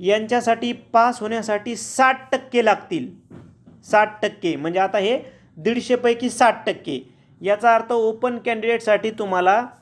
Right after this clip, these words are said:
नव्वद मार्क्स घ्यावे लागतील. आणि जे कॅटेगरीचे स्टुडंट आहेत, त्यांच्यासाठी पंचावन्न टक्के,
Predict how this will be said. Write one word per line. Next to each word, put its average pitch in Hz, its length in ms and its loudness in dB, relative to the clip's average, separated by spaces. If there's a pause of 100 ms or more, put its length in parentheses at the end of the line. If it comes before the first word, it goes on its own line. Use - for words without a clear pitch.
(1500)
नव्वद 247 640 4
मार्क्स 233 520 -2
घ्यावे 175 320 0
लागतील. 156 500 -4 (1600)
आणि 208 260 2
जे 262 300 4 (480)
कॅटेगरीचे 262 680 2
स्टुडंट 254 460 4
आहेत, 208 300 4 (460)
त्यांच्यासाठी 247 680 -4
पंचावन्न 262 680 2
टक्के, 220 640 0